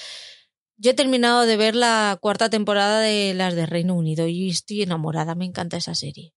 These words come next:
Y la de Estados Unidos también me gustó mucho. Son, dentro de que es una versión, pero le han sabido coger muy bien el punto americano y, y lo hacen muy bien. Los actores principales, la protagonista está fenomenal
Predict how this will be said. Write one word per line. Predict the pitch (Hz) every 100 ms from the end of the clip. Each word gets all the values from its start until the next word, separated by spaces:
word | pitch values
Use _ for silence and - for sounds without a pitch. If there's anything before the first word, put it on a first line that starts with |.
| _
Y | 208 208
la | 196 190 190 175 175
de | 175 180
Estados | 180 - - 196 196 196
Unidos | 196 202
también | - 175 175 175
me |
gustó | 170 165 -
mucho. | 170 208 214 320 440 _
Son, | - 202 202 196 185 185 180 170 165 - _ _ _ _
dentro | 208 214 220
de | 202 190
que | 196
es | 175
una | 185 185 180 175 170 165 160 160 165
versión, | 175 160 202 220 247 - _ _ _ _ _
pero | 185 180 175 175 175 175 175
le | 190 202
han | 196
sabido | 208 196 190
coger | 180 190 180
muy | 175
bien | 170
el | 175 160
punto | 202 214 208 196 190
americano | 190 180 175 208 233 262 294 269
y, | 208 190 175 165 -
y | 190
lo | 185
hacen | 185 196
muy | 185
bien. | 180 185
Los | 175 170
actores | 214 - 190 185 175
principales, | 190 180 185 180
la | 180
protagonista | 185 180 175 190 -
está | 180 196
fenomenal | 185 175 165 160 233 339